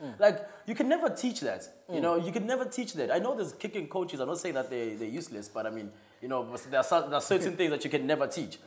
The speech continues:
Speaker 1: Mm-hmm.
Speaker 2: especially as, like, what, uh, Dan Carter used to do. So he was a proper player on and off the field. I mean, two World Cups, three Super Rugby trophies.
Speaker 1: Yeah, I know.
Speaker 2: Uh, with his thousand gazillion points of
Speaker 1: <laughs>
Speaker 2: kicking.
Speaker 1: Yeah, I
Speaker 2: And
Speaker 1: know.
Speaker 2: you saw, I mean, there's a, th-, if that does not say G O A to you,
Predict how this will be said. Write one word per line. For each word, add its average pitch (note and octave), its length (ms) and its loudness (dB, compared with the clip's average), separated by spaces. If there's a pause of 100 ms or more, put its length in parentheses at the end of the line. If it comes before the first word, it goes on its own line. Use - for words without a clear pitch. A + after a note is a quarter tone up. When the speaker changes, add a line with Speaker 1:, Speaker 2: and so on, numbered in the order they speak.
Speaker 1:
Mm-hmm. C3 200 -4
Speaker 2:
especially D3+ 420 0
as, C3 160 0
like, B2 240 4
what, B2+ 260 4
uh, B2+ 160 2
Dan A#2+ 220 -4
Carter B2 240 0
used A#2 140 -6
to A#2 60 -10
do. B2 140 -6
So G3 160 0
he G#3+ 60 0
was G#3+ 140 -4
a G#3 40 -10
proper A#3+ 440 -4
player G3+ 360 2 (420)
on G#3+ 120 6
and A3 120 2
off G#3+ 120 -2
the G3+ 100 -2
field. G3+ 300 2
I F3 80 2
mean, F3 280 -2 (480)
two A#3+ 260 -4
World G#3 260 0
Cups, G3 300 -4
three A#3 280 -8
Super G#3+ 300 -2
Rugby F#3 260 0
trophies. F#3 580 -6 (240)
Speaker 1:
Yeah, D3+ 120 -8
I D#3+ 80 -4
know. - 80 -6
Speaker 2:
Uh, B2+ 420 -4
with C#3+ 140 -2 (120)
his C3 100 -2
thousand F3+ 480 6
gazillion D#3 400 2
points G3 320 4
of F#3 60 12
Speaker 1:
<laughs> C4 140 12
Speaker 2:
kicking. A3+ 300 12 (400)
Speaker 1:
Yeah, D#3 140 6
I - 40 8
Speaker 2:
And C4+ 140 8
Speaker 1:
know. F3 300 0
Speaker 2:
you G3+ 140 0
saw, D3 260 6
I C3 80 4
mean, C#3+ 160 0
there's C#3 160 -2
a, C3 100 -2 (220)
th-, E3 120 -2 (120)
if G3+ 320 -2
that G#3+ 300 10
does F#3+ 200 4
not F#3 200 2
say F#3+ 260 4
G F#3+ 180 -2
O F#3 120 4
A F#3 140 2
to E3+ 140 -4
you, E3 280 -4